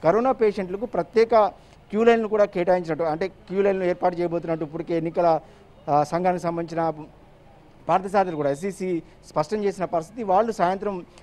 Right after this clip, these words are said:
ఐదు నుంచి ఆరు గంటల మధ్యలో, అంటే ఒక గంట పాటు వాళ్ళకి అవకాశం కల్పిస్తున్నారు. ఒకవేళ కరోనా పేషెంట్ ఎవరైనా కానీ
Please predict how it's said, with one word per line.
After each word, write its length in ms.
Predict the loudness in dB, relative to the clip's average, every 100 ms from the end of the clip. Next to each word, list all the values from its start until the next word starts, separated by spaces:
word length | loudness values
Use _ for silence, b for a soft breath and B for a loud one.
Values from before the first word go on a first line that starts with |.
| B
ఐదు 200 | 2 2
నుంచి 320 | 0 -4 -6
ఆరు 300 | 0 4 4
గంటల 240 | 4 -2 -2
మధ్యలో, 260 | -2 -2
అంటే 120 | -2 -2
ఒక 160 | -2
గంట 280 | -2 -2 0
పాటు 280 | 0 0 2
వాళ్ళకి 220 | 0 0
అవకాశం 400 | 0 0 -2 -2
కల్పిస్తున్నారు. 560 | -4 -4 -8 -6 -6 -10 b b -10
ఒకవేళ 340 | -4 0 0
కరోనా 340 | 0 -2 -2 -2
పేషెంట్ 420 | -2 -4 -4 -2
ఎవరైనా 320 | -2 -2 -2
కానీ 320 | 0 -2 -4